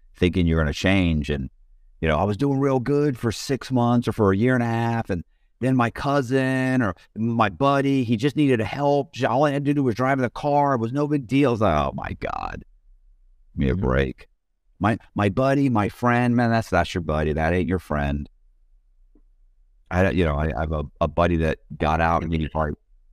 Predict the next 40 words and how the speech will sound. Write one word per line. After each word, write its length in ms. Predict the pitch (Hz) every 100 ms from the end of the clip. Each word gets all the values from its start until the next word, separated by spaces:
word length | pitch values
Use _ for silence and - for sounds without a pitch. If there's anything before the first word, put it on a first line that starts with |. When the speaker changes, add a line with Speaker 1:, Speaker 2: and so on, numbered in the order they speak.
| _ _ -
Speaker 1:
he's 240 | 82 76
like, 260 | 78 73 76
um, 400 | 69 65 - - _ _ _ _ _ _ _ -
I 80 | 95
had 80 | 98
a, 80 | -
I 60 | 98
had 100 | 95
a, 120 | - -
I 40 |
had 80 | 90
a 40 | 80
friend 240 | 113 117
of 60 | 110
mine 200 | 92 80
that 100 | -
helped 240 | 101 78
me 80 | 95
with, 200 | 92 87 - -
you 60 | 92
know, 160 | 90
I 160 | - 95 - - _ - _ _ -
got 220 | 107 104
out 180 | 113 110
and 100 | 98
he 120 | 92
said, 220 | 87 92 90
"Look, 180 | 113
man, 140 | 87 87
I, 140 | 90 -
I 100 | 92
can 140 | 80
help 200 | 107 104
you 120 | 101
out 180 | 95 95
and 80 | 85
I 80 | 80
can 200 | 80 80
give 220 | 101 95
you 300 | 92 87